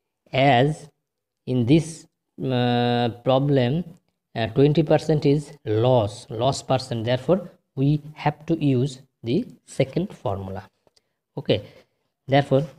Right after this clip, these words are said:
uh, in this case, we have to find out the, uh, cost price. Therefore, the cost price is X divided by sale price is one two eight zero is equal to one divided by one. Product is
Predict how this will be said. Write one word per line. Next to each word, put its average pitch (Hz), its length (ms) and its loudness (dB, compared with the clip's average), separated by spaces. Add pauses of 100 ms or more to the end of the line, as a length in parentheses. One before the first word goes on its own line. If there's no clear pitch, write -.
(160)
uh, 123 340 0 (100)
in 139 100 2
this 151 180 4
case, 156 260 2
we 135 100 2
have 131 200 -2
to 151 220 0 (240)
find 123 260 0
out 127 220 2
the, 131 240 -2 (1000)
uh, 113 280 2
cost 143 360 0
price. 101 380 0
Therefore, 123 380 2 (220)
the 120 200 -6
cost 131 340 0
price 127 280 2
is 123 120 4
X 139 260 2
divided 113 520 0
by 135 200 2 (580)
sale 131 280 0
price 127 380 2
is 156 160 2
one 117 380 0
two 160 220 -2 (300)
eight 113 320 0
zero 120 260 0
is 120 220 -2
equal 123 260 2
to 120 200 -4 (320)
one 131 360 0
divided 120 420 2
by 123 160 2
one. 123 500 -4 (460)
Product 127 420 0
is 123 240 -2